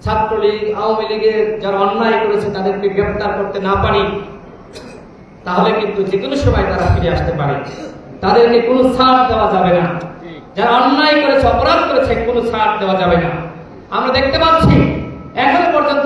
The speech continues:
এই সরকার শহীদের তালিকা প্রকাশ করতে পারে নাই। এখনো পর্যন্ত আহত যোদ্ধারা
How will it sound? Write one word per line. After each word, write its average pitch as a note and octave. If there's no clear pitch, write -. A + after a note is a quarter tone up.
এই B3+
সরকার A#3+
শহীদের A#3
তালিকা G#3
প্রকাশ G3
করতে G3
পারে F3
নাই। D#3+
এখনো D#4+
পর্যন্ত D4
আহত C#4+
যোদ্ধারা C#4